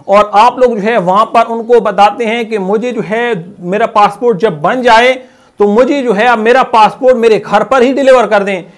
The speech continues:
यानी किसी भी टीसीएस, Lipet Courier वगैरह service से वो मेरा जो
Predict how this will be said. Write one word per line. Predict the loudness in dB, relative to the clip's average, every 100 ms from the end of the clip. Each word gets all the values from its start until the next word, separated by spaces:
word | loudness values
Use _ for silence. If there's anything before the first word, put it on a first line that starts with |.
| _
यानी | -4 -4
किसी | -4 -4 -2
भी | -2 -4
टीसीएस, | -4 -6 -2 0 0 -2
Lipet | -2 -2
Courier | 0 0 2
वगैरह | 0 0 -2
service | -2 -4 -2 -4
से | -6 -8 -12 _ _
वो | 0 2
मेरा | 4 4
जो | 4 4